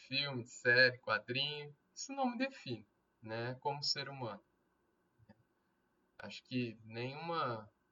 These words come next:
nenhum traço somente da nossa personalidade nos, não nos define,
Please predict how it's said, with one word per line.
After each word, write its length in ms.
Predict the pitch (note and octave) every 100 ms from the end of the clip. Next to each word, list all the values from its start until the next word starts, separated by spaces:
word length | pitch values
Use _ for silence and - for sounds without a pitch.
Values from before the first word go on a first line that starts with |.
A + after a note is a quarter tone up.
| _ _ _ _ _
nenhum 280 | A#2+ C#3+ E3+ C3
traço 640 | - A#2+ C#3 E3 - A#2
somente 680 | - B2 A#2 A2+ B2+ B2+ A#2+
da 140 | A2+
nossa 260 | A#2 A2+ -
personalidade 800 | A#2+ A2+ - A#2 A#2 A2+ A2+ A#2
nos, 380 | B2 B2+ B2+ B2+ -
não 280 | - B2 C3+
nos 200 | C#3+ C#3+
define, 560 | C#3+ D#3 - A2+ G#2